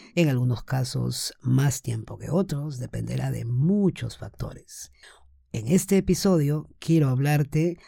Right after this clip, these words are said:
de dos caminos que puedes escoger o que en todo caso la experiencia o la vida te presenta para hablar con mayor fluidez.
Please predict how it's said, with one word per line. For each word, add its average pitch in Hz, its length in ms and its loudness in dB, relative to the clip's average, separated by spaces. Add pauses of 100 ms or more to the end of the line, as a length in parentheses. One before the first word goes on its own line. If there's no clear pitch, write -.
(140)
de 143 360 -2
dos 170 400 2
caminos 151 800 4
que 127 160 -2
puedes 147 720 -2 (200)
escoger 135 760 0 (800)
o 131 360 2
que 123 100 -4
en 117 100 -2
todo 139 260 0
caso 131 480 -2 (200)
la 120 600 0
experiencia 127 1080 -2
o 123 300 0
la 117 300 -4
vida 131 400 4
te 147 180 0
presenta 151 640 2 (380)
para 147 460 2 (480)
hablar 135 360 0
con 131 180 -4
mayor 113 320 -4
fluidez. - 680 -10